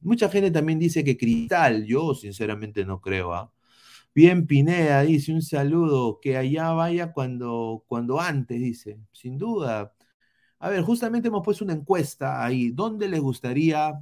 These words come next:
que llegue Brian Reina? Y acá hay tres ligas, las cua-, o sea, tres ligas las cuales son lo más realista posible. O sea, no, no he puesto Europa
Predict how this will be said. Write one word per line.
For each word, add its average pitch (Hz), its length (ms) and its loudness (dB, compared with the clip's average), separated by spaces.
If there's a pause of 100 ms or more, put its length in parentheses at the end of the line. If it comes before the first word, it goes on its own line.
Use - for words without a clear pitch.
que 113 140 -2
llegue 143 220 0
Brian 120 360 -4
Reina? 87 360 -12 (420)
Y 113 200 -2
acá 131 260 -2
hay 180 100 0
tres 196 280 0
ligas, 180 640 0 (480)
las 127 280 -2
cua-, 143 200 -4
o 139 80 0
sea, 110 340 -2
tres 185 220 -2
ligas 196 220 -2
las 143 140 -4
cuales 123 280 -4
son 175 400 -2
lo 135 180 2
más 180 160 -2
realista 170 560 -2
posible. 127 540 0 (140)
O - 40 -20
sea, 131 140 -8
no, 160 220 -2
no 190 180 -2
he 233 40 2
puesto 240 360 -4
Europa 165 760 2